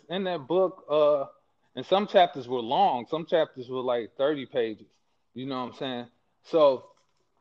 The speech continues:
but I'm trying to, uh, can, you know, really tighten it up. So I'm go-, a-, actually, like, I'm using Medibang on the iPad, and what I'm doing, 'cause I was gonna, like, redraw the whole thing,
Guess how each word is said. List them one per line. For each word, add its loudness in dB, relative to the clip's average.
but 2
I'm -6
trying -4
to, -6
uh, -6
can, -14
you -10
know, -12
really -4
tighten 0
it -6
up. 4
So -2
I'm -6
go-, -6
a-, -2
actually, 0
like, 0
I'm -6
using -6
Medibang -4
on -6
the -6
iPad, 2
and -8
what -4
I'm -4
doing, -2
'cause -4
I 2
was -2
gonna, -2
like, -4
redraw 2
the -4
whole -2
thing, -6